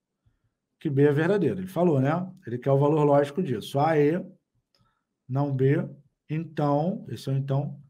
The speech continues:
não A. Galera, só um detalhe. Esse símbolo aqui representa a negação.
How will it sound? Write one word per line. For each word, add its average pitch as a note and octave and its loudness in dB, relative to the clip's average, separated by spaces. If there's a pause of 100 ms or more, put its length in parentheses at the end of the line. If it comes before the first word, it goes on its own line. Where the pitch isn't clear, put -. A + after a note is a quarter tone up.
não D#3 -6
A. - -12 (340)
Galera, F3 6
só - 0
um C4 2
detalhe. D3+ 0 (540)
Esse C#4 2
símbolo F3+ 2
aqui F#3+ -2
representa E3+ 0
a F3 2
negação. E3 0